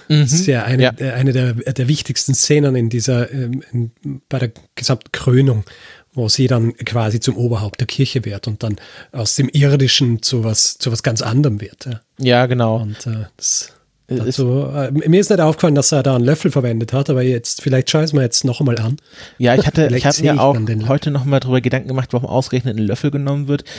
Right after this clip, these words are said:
Speaker 1: Ich vermute mal, das Öl war in so einer kleinen, kleinen Fläschchen, wo man wahrscheinlich nicht so
Speaker 2: Mhm.
Speaker 1: gut mit dem Finger reinkam. Oder wahrscheinlich wollte man auch nicht, dass man, äh, gleich in den ga-,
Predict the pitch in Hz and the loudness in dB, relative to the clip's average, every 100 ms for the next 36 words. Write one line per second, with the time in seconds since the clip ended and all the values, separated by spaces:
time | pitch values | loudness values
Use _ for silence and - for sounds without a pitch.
0 | - - 123 123 135 139 127 120 - 117 | -12 -2 0 0 0 2 4 2 0 2
1 | 139 131 117 117 123 123 - 117 120 117 | 4 4 2 0 -2 -2 2 2 2 -2
2 | - - - - 120 120 - 123 - 156 | -8 -20 -20 -4 -2 -2 0 -2 0 0
3 | 135 123 123 117 - 120 127 139 139 135 | 2 0 0 0 0 -2 0 0 2 0
4 | 123 - 127 110 117 143 160 147 147 160 | -4 -2 0 2 2 2 0 0 0 0
5 | 175 - - - - 120 117 117 123 131 | -4 -10 -20 -12 -2 0 2 2 0 0
6 | - 120 135 127 123 - 113 131 120 - | 0 0 2 0 0 -2 -2 0 0 0
7 | 123 120 123 120 - - - 127 131 120 | 0 -2 -2 -6 -8 0 2 2 0 0
8 | 117 | 0